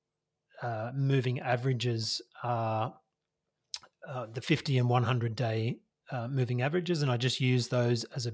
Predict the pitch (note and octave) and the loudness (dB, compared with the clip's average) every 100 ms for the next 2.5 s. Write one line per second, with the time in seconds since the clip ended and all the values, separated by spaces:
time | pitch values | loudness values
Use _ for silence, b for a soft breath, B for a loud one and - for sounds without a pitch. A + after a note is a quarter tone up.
0 | G#2 - C#3+ B2 A2+ A#2 A#2 - B2 A#2+ | -6 -4 -2 0 0 -2 -2 -2 -2 -2
1 | C3+ B2+ B2 A2 A2 A#2+ B2 B2 A#2 C#3 | -2 0 0 0 0 0 0 0 -2 -4
2 | B2 A#2+ C#3 D3+ E3+ | -4 -4 -2 0 -2